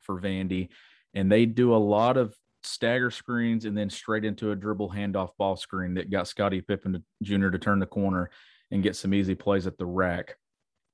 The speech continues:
Uh, late in clock, they'll do some stuff with him in ball screen, or they'll, they'll do some stuff off the ball, like I said. So it's, it's a guy that Kentucky's gotta have a lot of eyes on. Uh, but at the same time, I mean, his numbers are down compared to what they have been, but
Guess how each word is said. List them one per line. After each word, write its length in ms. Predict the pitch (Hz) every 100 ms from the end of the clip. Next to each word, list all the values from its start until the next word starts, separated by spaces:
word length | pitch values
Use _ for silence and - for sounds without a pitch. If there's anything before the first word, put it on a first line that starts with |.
| -
Uh, 180 | 101 95
late 280 | 92 107
in 80 | 98
clock, 400 | 113 107 110 - - _
they'll 140 | 101
do 160 | 98 101
some 160 | - 107
stuff 260 | - 101
with 100 | 98
him 140 | 107 101
in 80 |
ball 220 | 95 98 98
screen, 520 | - 104 101 101 98 _ _ _ _ _
or 380 | 101 98 98 98
they'll, 260 | 95 98 98
they'll 180 | 101
do 160 | 95 101
some 180 | - 101
stuff 260 | - 98
off 180 | 104 95
the 60 | 101
ball, 240 | 98 95
like 220 | 95 95
I 60 | 98
said. 380 | - 101 95 87
So 140 | 101
it's, 100 | 98
it's 180 | 107 107
a 60 | 98
guy 300 | 104 110 113
that 120 | -
Kentucky's 520 | 98 107 101 101 90
gotta 240 | 107 104
have 180 | 101 107
a 40 | 98
lot 200 | 101 101
of 100 | 95
eyes 280 | 101 107
on. 300 | 110 110 117 - _ _ _ _ _ -
Uh, 220 | 107 104
but 160 | 95 107
at 60 |
the 80 | 107
same 260 | - 120 113
time, 240 | 123 135
I 80 | 113
mean, 100 | 98
his 160 | 113 107
numbers 360 | 131 147 113
are 180 | 110 110
down 640 | 95 95 98 101 120 123 -
compared 360 | - 101 113 104
to 60 | 107
what 180 | 107
they 100 | 110
have 260 | 104 110 110
been, 360 | 113 113 113 - _
but 440 | 101 98 104 101